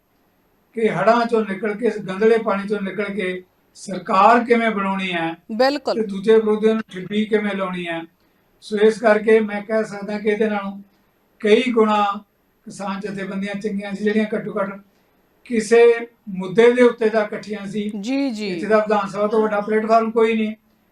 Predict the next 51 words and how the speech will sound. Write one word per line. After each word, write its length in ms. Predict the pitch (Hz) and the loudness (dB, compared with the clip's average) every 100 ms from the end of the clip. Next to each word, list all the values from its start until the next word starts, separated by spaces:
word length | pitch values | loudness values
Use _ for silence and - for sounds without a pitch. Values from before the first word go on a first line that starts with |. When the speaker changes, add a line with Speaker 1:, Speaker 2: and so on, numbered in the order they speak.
| _ | _
Speaker 1:
ਦੇਖ 260 | 180 208 220 | -2 0 2
ਲਿਆ 120 | 240 | 0
ਕੱਲ੍ਹ 300 | 233 233 226 | 2 2 0
ਜੋ 100 | 220 | -4
ਸਾਰਾ 300 | 214 202 208 | -6 -6 -6
ਹੀਰ 240 | 185 190 190 | -6 -10 -10
ਪਿਆ 260 | 202 190 185 190 _ _ 233 | -6 -6 -6 -12 _ _ -16
ਉਗੜਿਆ, 300 | 185 208 202 | -8 -4 -4
ਜੋ 200 | 190 185 | -6 -8
ਬੈਂਗੜੀ 380 | 170 175 180 190 | -6 -6 -6 -6
ਰੰਗ 240 | 190 180 | -6 -8
ਉਗੜਿਆ 340 | 180 196 202 | -10 -6 -4
ਸਾਹਮਣੇ 400 | 190 175 196 214 | -4 -4 -6 -4
ਆਇਆ, 260 | 196 180 180 _ _ _ | -4 -6 -8 _ _ _
ਸਾਰਿਆਂ 340 | - 190 185 190 | -18 -8 -6 -6
ਦੇ 160 | 196 | -8
ਕਿਸ 140 | 214 190 | -8 -8
ਤਰ੍ਹਾਂ 240 | 214 196 | -6 -8
ਇੱਕ 80 | 196 | -8
ਦੂਜੇ 280 | 185 175 180 | -10 -8 -8
ਦੇ 160 | 180 - _ _ - | -10 -12 _ _ -6
ਗਲਾਂ 240 | 180 196 | -2 -2
'ਚ 60 | 190 | 0
ਹੱਥ 180 | 175 175 | -4 -4
ਪਾ 220 | 180 175 | 0 0
ਰਹੇ 200 | 180 180 | 0 -2
ਆ, 120 | 175 _ _ _ _ | -6 _ _ _ _
ਕੇਂਦਰ 280 | 208 185 196 | -8 -6 0
ਦੇ 120 | 226 | 2
ਖਿਲਾਫ 320 | 220 214 214 | 2 4 4
ਵੀ 120 | 226 240 | 4 2
ਬੋਲ 260 | 226 226 | 2 2
ਰਹੇ 160 | 233 220 | 2 0
ਆ, 100 | - _ _ - | -2 _ _ -12
Speaker 2:
ਜੀ, 120 | 214 | -2
Speaker 1:
ਇੱਕ 140 | 247 226 | 0 0
Speaker 2:
ਜੀ। 100 | 247 | -2
Speaker 1:
ਦੂਜੇ 220 | 175 208 | -2 -2
ਨਾਲ 140 | 208 | 0
ਵੀ 80 | 208 | -2
ਮਿਹਣੋ 280 | 208 202 208 | -4 -4 -4
ਮਿਹਣੀ 160 | 196 196 | -4 -8
ਹੋ 260 | - - - | -8 -20 -12
ਰਹੇ 40 | |
ਆ। 40 | 165 - _ _ _ _ | -12 -14 _ _ _ _
ਸੋ 200 | - 220 | -4 0
ਮੁੱਦਾ 540 | 214 190 220 226 220 170 | 0 2 4 6 6 4
ਹੜ੍ਹਾਂ 140 | 202 | -2
ਦਾ 180 | 214 226 | 2 2
ਜ਼ਰੂਰ 400 | 220 190 208 214 | 2 -2 0 2
ਹੈ, 120 | 226 | 2